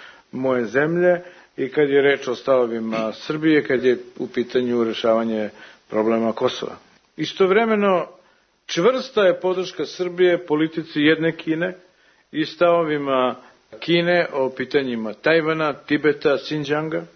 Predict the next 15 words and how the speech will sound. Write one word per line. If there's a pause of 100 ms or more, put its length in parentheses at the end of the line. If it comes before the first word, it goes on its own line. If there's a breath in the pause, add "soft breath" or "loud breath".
(280)
Podržavamo
i
princip
jedna
zemlja,
dva
sistema
kad
je
reč
o
Hong
Kongu
i
Makau.